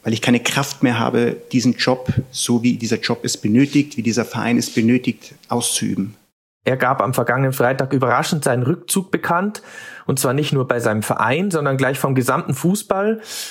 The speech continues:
Speaker 2: Und damit ein, ja, nachdenkliches Hallo zu und nun zum Sport im Fußballtalk der S Z. Es begrüßt Sie Jonas Beckenkamp und meine Gesprächspartner sind heute unser Gladbach-Experte Uli Hartmann und Bundesliga-Kenner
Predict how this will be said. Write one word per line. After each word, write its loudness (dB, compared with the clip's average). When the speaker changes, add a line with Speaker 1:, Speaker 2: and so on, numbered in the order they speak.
Speaker 2:
Und -2
damit 0
ein, 2
ja, 2
nachdenkliches 0
Hallo 2
zu 0
und 0
nun 2
zum -2
Sport 0
im 0
Fußballtalk -2
der 0
S -6
Z. -2
Es -4
begrüßt -4
Sie 0
Jonas 0
Beckenkamp -2
und 0
meine 0
Gesprächspartner -2
sind -4
heute -2
unser 4
Gladbach-Experte 0
Uli 2
Hartmann 0
und -4
Bundesliga-Kenner 0